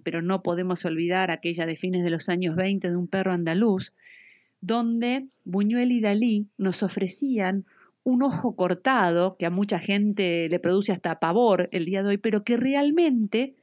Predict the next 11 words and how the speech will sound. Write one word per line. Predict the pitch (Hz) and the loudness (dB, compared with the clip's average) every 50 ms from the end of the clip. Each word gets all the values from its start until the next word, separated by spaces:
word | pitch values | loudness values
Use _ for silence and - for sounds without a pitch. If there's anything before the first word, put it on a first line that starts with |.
| _ _ _ _ | _ _ _ _
nos | - 196 202 226 202 - | -2 0 2 2 2 2
invitaba | - 240 226 226 220 226 226 - 277 254 226 208 214 226 233 233 _ _ _ - | 2 2 2 2 2 0 0 2 2 4 4 4 2 0 0 -4 _ _ _ -2
a | 214 196 | 0 0
mirar, | 196 202 208 208 208 240 233 214 170 190 196 - _ _ _ _ _ | 2 2 4 4 4 4 4 2 2 0 -4 -6 _ _ _ _ _
a | 196 202 - | -4 -2 0
comprender, | 220 196 190 180 - 196 196 202 214 220 214 185 180 190 196 - _ _ | 0 0 2 2 2 2 2 2 2 4 4 2 2 0 -2 -6 _ _
a | - 214 | -2 0
interpretar | 220 208 202 226 220 208 - 202 208 - 175 175 190 196 - _ | 0 0 0 -2 -2 -2 -2 -2 -2 -2 -2 -2 -4 -6 -10 _
de | - 180 185 175 | 0 0 2 2
otra | 170 170 160 160 | 2 0 -2 -2
manera. | 151 143 143 139 135 135 139 139 | -2 -4 -6 -6 -8 -8 -10 -12